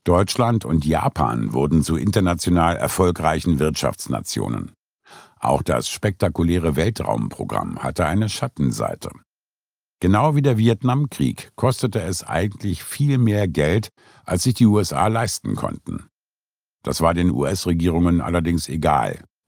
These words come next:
Sie waren es mittlerweile gewohnt, so viel Geld auszugeben, wie sie wollten. Schon neunzehnhundertsiebzig schwächelte die U-S-amerikanische Konjunktur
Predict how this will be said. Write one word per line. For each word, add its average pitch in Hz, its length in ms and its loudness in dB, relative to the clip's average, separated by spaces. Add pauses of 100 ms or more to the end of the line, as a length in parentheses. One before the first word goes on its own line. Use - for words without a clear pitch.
(340)
Sie 101 180 2
waren 117 300 4
es 98 160 -2
mittlerweile 87 480 2
gewohnt, 73 580 0
so - 180 -2
viel 90 200 2
Geld 80 280 0
auszugeben, 82 760 0
wie 78 60 0
sie 78 180 0
wollten. 65 480 -4 (1040)
Schon 78 260 2
neunzehnhundertsiebzig 73 1400 0
schwächelte 87 580 -2
die 58 160 -4
U-S-amerikanische 55 1000 -4
Konjunktur 69 840 0